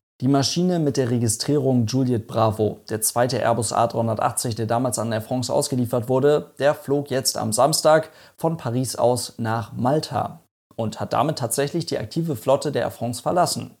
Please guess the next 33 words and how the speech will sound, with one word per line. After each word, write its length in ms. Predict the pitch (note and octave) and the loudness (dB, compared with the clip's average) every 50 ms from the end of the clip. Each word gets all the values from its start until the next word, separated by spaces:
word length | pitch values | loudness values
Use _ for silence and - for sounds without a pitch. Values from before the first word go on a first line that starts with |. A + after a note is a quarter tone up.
| _ _ _ _ - | _ _ _ _ -4
Das 180 | - A2+ A2 - | 0 0 0 0
Flugzeug 640 | - - D#3 E3 D#3+ - - F3 D#3 D#3 C3+ - | 2 2 0 2 2 2 4 4 4 4 4 2
wird 160 | C#3+ D#3 D3 - | 0 0 0 0
hier 220 | - E3+ F3 E3 | 2 4 4 6
jetzt 340 | D3+ C#3+ C#3 A#2 - - - | 6 4 4 2 2 -2 -2
umlackiert, 800 | C#3+ C#3+ C#3+ B2+ A2+ G#2 - - - A2 G#2 - - - - | 0 2 4 4 4 2 2 0 0 0 0 0 -2 -8 -8
bekommt 240 | - A2+ - E3 F3 | -6 -4 -2 -2 -2
eine 100 | F3 D#3 | -2 -2
komplett 400 | - - C3 A#2+ D3 D3 C#3+ - | -2 0 0 2 2 0 2 2
weiße 280 | - B2+ C#3+ - - C#3+ | 2 2 2 2 0 0
Lackierung, 500 | C3 B2+ A2+ - - C#3 B2+ C3 B2+ A#2 | 0 0 -2 0 -2 0 0 0 0 0
alle 160 | - C#3 C#3 | 0 2 2
Air 100 | B2+ B2 | 2 0
France-Logos 640 | A2 - B2+ B2+ B2 - - B2 A#2+ A#2+ A2+ - | -2 -2 -2 -2 -2 -2 0 0 0 0 0 -2
und 100 | A#2+ A2+ | -4 -4
so, 80 | - A#2+ | -2 -2
das 180 | G#2+ A2 A2 - | -2 -2 -2 -4
kommt 160 | - A#2 - | -4 -4 -2
alles 300 | - C#3+ C3 A2+ - - | -2 -2 -2 -4 -4 -2
runter 380 | C3 C3+ C3+ C#3 C3+ C3+ - - - - - - | -2 0 2 2 2 0 0 -4 -12 -20 -14 -8
und 140 | - B2 A2+ | -2 2 4
dann 240 | B2 C3 B2+ G#2+ B2 | 4 4 4 2 2
wird 160 | C#3 C#3+ - | 0 0 2
der 140 | C#3+ B2 - | 0 0 0
A 120 | - A#2 | 0 -2
dreihundertachtzig 840 | - - B2+ A#2 A#2 A2+ - - - G#2+ - - - A#2 G#2 - - | -2 -2 -2 -2 0 0 -2 -2 -4 -4 -2 -4 -2 -2 -4 -4 -4
höchstwahrscheinlich 800 | A#2+ A#2+ - - A#2 A2+ G#2 A#2 A2+ A2+ A2+ A2+ A2 G#2 - - - - - _ | -4 -4 -2 -2 -4 -4 -2 -2 -2 0 2 2 0 0 -2 -6 -18 -20 -10 _
wieder 400 | - B2 A#2 A#2+ A#2 G#2+ - - | 0 2 4 4 4 2 0 -2
an 100 | - - | -4 -4
seinen 300 | - - A2+ G#2+ G#2+ - | -2 -2 0 0 -2 0
eigentlichen 500 | - A#2+ A#2+ A#2 A2+ - A#2 G#2 G#2 G#2 | 0 0 2 2 0 -2 -2 -2 -2 0
Besitzer 420 | A2+ A2+ A2 B2 A2+ - - A2+ | 0 0 0 -2 -2 -2 -4 -4
zurückgegeben 680 | A2 - - C3+ D3+ D3 - C#3 C3 C#3+ C#3+ C#3 C#3+ C#3 | -4 -2 -2 -2 -2 0 0 0 2 4 4 4 4 2